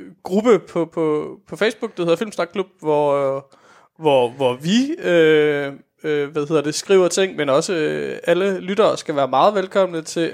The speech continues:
at lave quizzer, eller fortælle filmnyheder, eller, øh, hvad de nu, øh, har lyst til, så længe det har noget med film at gøre.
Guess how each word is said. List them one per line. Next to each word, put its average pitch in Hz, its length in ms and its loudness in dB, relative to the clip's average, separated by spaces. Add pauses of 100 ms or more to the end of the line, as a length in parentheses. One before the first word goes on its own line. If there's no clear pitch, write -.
at 135 320 0 (480)
lave 156 340 4
quizzer, 202 400 4
eller 151 440 2
fortælle 151 580 -2
filmnyheder, 165 840 0
eller, 143 520 -2
øh, 143 260 0
hvad 156 140 2
de 165 120 -4
nu, 180 360 -2
øh, 143 360 0
har 147 100 2
lyst 214 240 0
til, 240 260 0
så - 160 -6
længe 170 180 -4
det 165 80 -6
har 165 80 0
noget 170 160 0
med 170 100 -6
film 180 220 -4
at 147 80 -4
gøre. 170 160 0